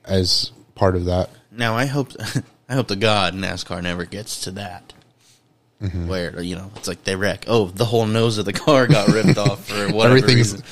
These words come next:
Speaker 1: left but the roll cage.
Speaker 2: <laughs> Um, but I do like the, this direction that they're going with this to make it easier for teams to repair vehicles. And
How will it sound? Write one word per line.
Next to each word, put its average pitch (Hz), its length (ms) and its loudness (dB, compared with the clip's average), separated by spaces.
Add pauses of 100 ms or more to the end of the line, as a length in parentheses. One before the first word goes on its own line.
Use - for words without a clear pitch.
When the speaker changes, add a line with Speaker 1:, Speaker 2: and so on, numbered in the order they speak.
(180)
Speaker 1:
left 110 460 2
but 104 180 -2
the 101 80 0
roll 98 180 0
cage. 104 440 0
Speaker 2:
<laughs> - 40 -4 (640)
Um, 98 480 -4 (220)
but 92 320 -4 (560)
I 98 120 -4
do 107 200 -4
like 95 320 -4 (100)
the, 92 220 -10 (260)
this - 280 -6 (180)
direction 95 600 -4
that 90 120 -10
they're 92 140 -6
going 90 280 -6
with 90 140 -8
this 95 300 -8
to 92 380 -8
make 90 340 -8
it 101 200 -10 (1000)
easier 98 440 -4
for 92 160 -12
teams 90 440 -10
to 90 400 -8
repair 90 480 -8
vehicles. 90 760 -10
And 87 240 -12